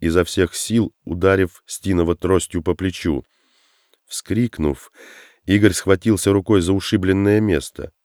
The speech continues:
«Больно?» — с притворным сочувствием поинтересовался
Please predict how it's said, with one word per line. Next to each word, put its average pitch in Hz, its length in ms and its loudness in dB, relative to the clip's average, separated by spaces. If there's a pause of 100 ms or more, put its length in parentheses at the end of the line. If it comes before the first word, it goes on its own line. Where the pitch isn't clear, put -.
(140)
«Больно?» — 101 600 2 (440)
с - 100 -20
притворным 78 560 0
сочувствием 110 680 -2
поинтересовался 80 880 0